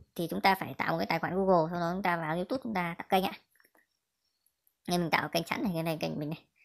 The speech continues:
Sau đó chúng ta tích vào cái, à, tab danh sách phát ở phía trên này. Đây có cái danh sách, có cái tab này, trang chủ video danh sách phát này, chúng ta chọn vào danh sách phát ạ. Đó,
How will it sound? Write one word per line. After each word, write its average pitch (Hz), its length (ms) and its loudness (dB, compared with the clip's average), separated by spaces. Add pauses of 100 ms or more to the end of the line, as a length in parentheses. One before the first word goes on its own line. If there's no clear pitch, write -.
(300)
Sau 196 80 4
đó 196 60 6
chúng 202 100 2
ta - 100 -2
tích - 180 -2
vào 185 200 2
cái, 170 180 2
à, 214 300 2 (1080)
tab 240 200 6
danh 214 240 4
sách 247 180 -4
phát - 160 4
ở 175 80 0
phía 165 180 -2
trên 196 300 4
này. 180 180 -6 (1500)
Đây 170 160 -6
có 151 80 -8
cái 170 100 -4
danh 185 200 -4
sách, - 200 -8 (100)
có 196 100 -6
cái 185 100 -6
tab 202 180 -2
này, 180 120 -4
trang 175 160 -2
chủ - 140 -2
video 180 320 2
danh 196 100 -2
sách 190 120 -4
phát 214 100 -2
này, 190 140 -4
chúng 180 120 -8
ta 180 60 -6 (380)
chọn - 140 -10
vào 160 120 -2
danh 180 120 -6
sách 220 120 -10
phát 254 140 0
ạ. - 160 -6 (1400)
Đó, 156 160 -8